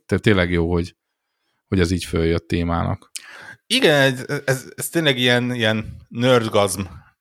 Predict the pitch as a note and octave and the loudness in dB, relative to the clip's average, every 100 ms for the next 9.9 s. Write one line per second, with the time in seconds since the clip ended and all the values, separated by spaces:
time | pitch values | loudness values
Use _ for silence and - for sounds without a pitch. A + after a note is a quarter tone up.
0 | _ - F#2 F#2 G2+ F#2+ F#2+ F#2+ F#2 F#2+ | _ -10 -6 -2 0 0 0 0 2 0
1 | F#2+ G2 F#2+ G2 F2+ F#2 F#2 - - G#2 | 0 2 2 0 0 0 0 -6 -4 -4
2 | - A2+ G2+ - _ _ _ _ - - | 0 0 0 -2 _ _ _ _ -12 -6
3 | - G#2+ F#2+ G#2+ A#2 - A#2 C3+ C3+ A2 | -2 0 0 0 -2 -2 -2 2 2 2
4 | A2 G2+ G2 - G2 - - - F2+ F2 | 0 0 -2 -4 -8 -8 -10 -10 -10 -10
5 | _ _ F#2+ - F#2+ - - - - - | _ _ -2 0 -6 -10 -8 -6 -6 -10
6 | - - - - _ _ _ F2+ F2 F2 | -14 -16 -20 -20 _ _ _ -2 0 0
7 | F2 - _ _ _ _ _ _ _ _ | -4 -8 _ _ _ _ _ _ _ _
8 | _ _ _ _ G2+ G2 F2+ F#2 - F2 | _ _ _ _ -4 -2 -2 -4 -4 -4
9 | - E2 E2+ F2+ F2 F2 F#2+ F#2 F2+ | -4 -10 -10 -12 -10 -6 -2 -2 -4